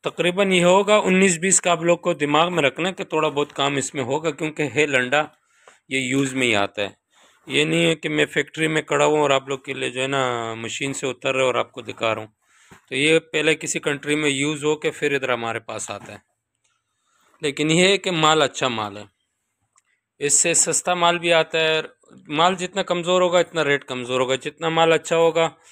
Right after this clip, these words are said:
लेकिन ये आरसी का मुकाबले का माल है, तो आरसी का आप लोग पूछे बंद माल जो है ग्यारह सौ रुपये का है,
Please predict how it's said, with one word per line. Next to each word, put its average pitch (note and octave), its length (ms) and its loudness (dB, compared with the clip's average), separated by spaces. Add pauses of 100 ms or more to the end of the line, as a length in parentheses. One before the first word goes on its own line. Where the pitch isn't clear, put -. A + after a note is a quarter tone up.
(260)
लेकिन D3+ 280 -2
ये F3 80 4
आरसी D#3+ 380 4
का F3 140 0
मुकाबले D3+ 500 2
का D#3 120 -4
माल D3 260 4
है, E3+ 60 4
तो D#3+ 120 -2
आरसी C#3+ 300 0
का D#3+ 100 -4
आप D3+ 100 -4
लोग D3+ 240 -2
पूछे D#3+ 280 -6
बंद D3 280 -2
माल D3 200 2
जो C#3+ 120 0
है C#3 80 2
ग्यारह B2+ 280 0
सौ C3+ 160 -8
रुपये A#2 240 -8
का A2+ 120 -14
है, A2 80 -14